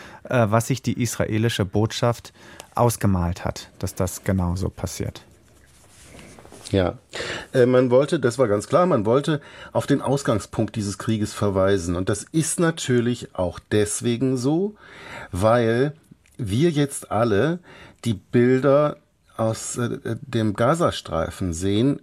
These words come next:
Speaker 2: von den Bombenangriffen, von den Schäden, die das da, äh, hervorruft, eventuell auch von Opfern. Ähm, das alles nehmen wir jetzt zur Kenntnis. Und ich glaube, es war die Absicht natürlich genau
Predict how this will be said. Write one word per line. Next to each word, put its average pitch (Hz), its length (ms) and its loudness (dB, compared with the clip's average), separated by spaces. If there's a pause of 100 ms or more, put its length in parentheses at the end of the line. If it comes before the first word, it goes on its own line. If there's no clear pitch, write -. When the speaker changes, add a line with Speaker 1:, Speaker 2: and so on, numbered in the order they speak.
Speaker 2:
von 107 460 -2
den 104 200 0
Bombenangriffen, 123 1080 0 (460)
von - 260 0
den 104 320 2
Schäden, 127 520 0
die 120 80 0
das 120 240 0
da, 113 400 2 (120)
äh, 113 240 -2
hervorruft, 113 880 -2 (640)
eventuell 120 480 2
auch 110 140 2
von 107 280 -2
Opfern. 127 840 0
Ähm, 110 800 -2 (300)
das 135 220 0
alles 139 520 0
nehmen 139 380 4
wir 143 100 4
jetzt 139 340 0
zur 123 160 0
Kenntnis. 139 580 0
Und 123 180 -2
ich - 80 -8
glaube, 131 180 2
es - 240 -6
war 120 140 2
die 117 140 -2
Absicht 120 380 -2
natürlich 139 440 -2
genau 117 360 2